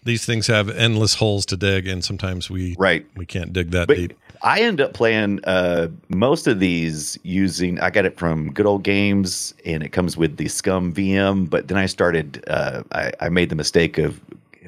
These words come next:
Speaker 2: finding out about speedrunning on King's Quest One, and, uh, it was, they suggest you use the dos box version because then you could, like,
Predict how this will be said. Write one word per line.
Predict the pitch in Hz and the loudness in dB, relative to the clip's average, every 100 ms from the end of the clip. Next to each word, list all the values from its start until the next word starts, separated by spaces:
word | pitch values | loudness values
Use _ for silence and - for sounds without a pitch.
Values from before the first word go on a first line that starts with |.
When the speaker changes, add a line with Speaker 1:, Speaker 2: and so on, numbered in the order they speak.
| 78 | -20
Speaker 2:
finding | - 85 92 82 | -6 0 0 2
out | 85 78 | 2 0
about | - - | -2 -4
speedrunning | - 90 87 78 73 - - - - | -2 0 2 2 0 -4 -16 -20 -6
on | - 80 | -2 -2
King's | - 82 | -2 -4
Quest | - 82 73 | 0 0 0
One, | 76 78 76 71 - - _ - | -4 -2 -2 -4 -14 -20 _ -2
and, | 95 90 85 85 80 - - | 0 2 0 0 -2 -4 2
uh, | 87 82 78 76 - | 4 4 2 -2 -2
it | 92 - | -2 2
was, | 87 85 76 - - | 2 2 -2 -6 -4
they | 90 92 92 85 | 0 2 2 -2
suggest | - 85 87 82 | -2 -2 0 -2
you | |
use | 78 76 | -4 -4
the | - | -8
dos | 73 107 110 | -2 2 2
box | - 101 92 | 2 0 2
version | - 92 85 90 | 2 2 4 2
because | 78 - 82 78 - - - - - | 0 2 2 2 -4 -16 -20 -20 -14
then | 80 98 101 95 | -2 2 4 4
you | 98 | 2
could, | 98 87 82 | 4 0 2
like, | 85 80 - | 2 0 -2